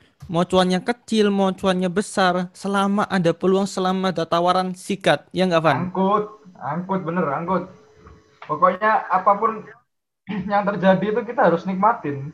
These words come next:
Speaker 2: Memang, memang itu kan, apa namanya, jalan ceritanya. Memang hadapin aja.
Speaker 1: Betul, karena kecil-kecil tuh menghasilkan besar. Lihat, tadi
Speaker 2: Iya.
Speaker 1: dari modal sejuta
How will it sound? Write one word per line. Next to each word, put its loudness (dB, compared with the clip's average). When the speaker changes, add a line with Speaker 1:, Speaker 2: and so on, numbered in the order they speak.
Speaker 2:
Memang, 0
memang 0
itu -6
kan, 0
apa 2
namanya, 0
jalan 0
ceritanya. -2
Memang -6
hadapin -6
aja. -2
Speaker 1:
Betul, 0
karena -2
kecil-kecil -2
tuh 2
menghasilkan 0
besar. -2
Lihat, 2
tadi 2
Speaker 2:
Iya. 2
Speaker 1:
dari 8
modal 2
sejuta -2